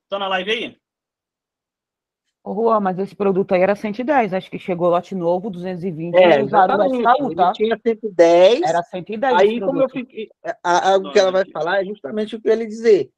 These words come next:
Speaker 3: Chegou, ele tinha cento e dez, aí depois na descrição desse aqui botaram cento e vinte. Eu digo, e agora? Será que esse aqui é cento e dez ou
Speaker 2: Não, eu acho que
Speaker 3: duzentos e vinte?
Speaker 2: chegou novo, aproveitaram o S K U que tinha aí e mudaram essa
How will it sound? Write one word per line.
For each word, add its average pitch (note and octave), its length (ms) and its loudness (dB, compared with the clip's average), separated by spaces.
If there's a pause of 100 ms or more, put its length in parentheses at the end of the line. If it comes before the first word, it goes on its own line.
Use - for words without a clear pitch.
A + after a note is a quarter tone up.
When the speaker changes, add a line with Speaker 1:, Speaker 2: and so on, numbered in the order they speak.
(180)
Speaker 3:
Chegou, F#3 480 2
ele G3 240 -2
tinha A#3 220 -4
cento B3 240 -10
e F#3+ 100 0
dez, F3 600 2 (240)
aí G3 120 4
depois G#3 300 0
na A3 60 0
descrição G#3+ 500 -8
desse G3 220 -2
aqui F#3 160 -10
botaram G#3 320 0
cento A3 200 -8
e A#3 80 -4
vinte. F3 260 -8
Eu E3+ 80 4
digo, E3+ 120 -6
e G#3 80 6
agora? G3 320 2
Será E3+ 220 -8
que F#3+ 80 -10
esse F3+ 80 -12
aqui - 100 -16
é D#3 60 -10
cento D#3+ 240 -14
e - 20 -20
dez F#3+ 220 4
ou - 60 -2
Speaker 2:
Não, E3+ 120 -4
eu E3+ 160 2
acho G3+ 160 -2
que F3+ 60 -12
Speaker 3:
duzentos F3+ 80 -10
e F3 60 -12
vinte? D3+ 60 -8
Speaker 2:
chegou A3 360 -2
novo, A3 340 -4
aproveitaram A#3 840 -4
o C4+ 40 -6
S - 180 -10
K A3+ 140 -6
U G#3 60 -8
que G#3+ 120 -18
tinha G#3 260 -12
aí G#3+ 460 -10
e F3+ 60 0
mudaram G3+ 400 6
essa A3 40 -4